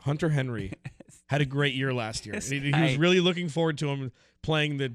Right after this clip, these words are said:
Speaker 1: the Chiefs in week whatever, week sixteen.
Speaker 2: That's why you have to, like, sing the praises of Locked On Podcast. It's like people who actually know what they're talking
Speaker 1: Yeah.
Speaker 2: about, and not people that are just overpaid, who have a platform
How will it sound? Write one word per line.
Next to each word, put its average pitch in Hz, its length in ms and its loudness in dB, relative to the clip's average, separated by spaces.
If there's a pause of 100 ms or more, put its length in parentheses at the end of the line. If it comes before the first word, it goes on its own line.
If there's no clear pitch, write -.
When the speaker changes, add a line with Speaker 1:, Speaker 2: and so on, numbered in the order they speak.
(100)
Speaker 1:
the 139 160 -6
Chiefs 147 420 -2
in 131 120 -4
week 135 220 -2
whatever, 127 320 -2
week 131 160 -4
sixteen. 120 500 -4
Speaker 2:
That's 180 220 -4
why 262 120 -6
you 226 160 -6
have 175 220 -4
to, 151 100 -8
like, 127 200 -6 (340)
sing 156 340 -6
the 147 80 -6
praises 120 560 -6
of 107 180 -20
Locked 110 320 -8
On 110 260 -12 (200)
Podcast. 107 500 -12 (340)
It's 135 120 -16
like 135 200 -8
people 190 360 -8
who 160 140 -4
actually 147 280 -8
know 117 180 -8
what 113 160 -12
they're 113 80 -14
talking 107 420 -14
Speaker 1:
Yeah. 120 80 -2
Speaker 2:
about, 113 120 -6 (100)
and 123 120 -14
not 151 240 -8
people 156 240 -8
that 143 120 -4
are 127 80 -4
just 117 240 -10 (360)
overpaid, 131 840 -4 (380)
who 135 80 -4
have 131 140 -4
a 123 60 -6
platform 120 720 -8